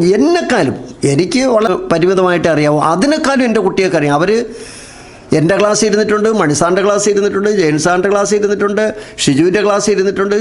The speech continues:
ശിവജിയുടെ ക്ലാസ്സിൽ ഇരുന്നിട്ടുണ്ട്, സന്തോഷ് സാറിൻ്റെ ക്ലാസ്സിൽ ഇരുന്നിട്ടുണ്ട്, ജയൻ സാറിൻ്റെ ക്ലാസ്സിൽ ഇരുന്നിട്ടുണ്ട്, പോലീസ് ജയൻ സാറിൻ്റെ ക്ലാസ്സിൽ ഇരുന്നിട്ടുണ്ട്. അതൊക്കെ ഒരു മഹാഭാഗ്യമാണ്. നിങ്ങൾ പഠിക്കുന്ന സ്ഥാപനത്തിലെ നിങ്ങളൊന്ന്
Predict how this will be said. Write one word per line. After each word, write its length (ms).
ശിവജിയുടെ 400
ക്ലാസ്സിൽ 260
ഇരുന്നിട്ടുണ്ട്, 400
സന്തോഷ് 320
സാറിൻ്റെ 260
ക്ലാസ്സിൽ 300
ഇരുന്നിട്ടുണ്ട്, 420
ജയൻ 240
സാറിൻ്റെ 280
ക്ലാസ്സിൽ 260
ഇരുന്നിട്ടുണ്ട്, 400
പോലീസ് 460
ജയൻ 160
സാറിൻ്റെ 260
ക്ലാസ്സിൽ 300
ഇരുന്നിട്ടുണ്ട്. 380
അതൊക്കെ 240
ഒരു 140
മഹാഭാഗ്യമാണ്. 760
നിങ്ങൾ 240
പഠിക്കുന്ന 300
സ്ഥാപനത്തിലെ 580
നിങ്ങളൊന്ന് 420